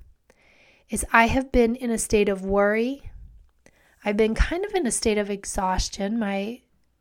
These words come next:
um, my son has been really having some sleep issues. And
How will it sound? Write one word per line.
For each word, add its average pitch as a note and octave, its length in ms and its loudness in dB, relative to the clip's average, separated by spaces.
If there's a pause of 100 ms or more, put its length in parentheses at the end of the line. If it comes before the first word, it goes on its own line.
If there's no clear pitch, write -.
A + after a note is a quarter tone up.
um, G3+ 580 -6 (520)
my G3+ 560 -4 (420)
son G#3+ 460 2
has G#3+ 180 -6
been G#3 200 -6
really G3+ 240 -2
having G3+ 280 -6
some G3 200 -10
sleep G#3 320 -4
issues. G#3 600 -8 (840)
And A3+ 640 0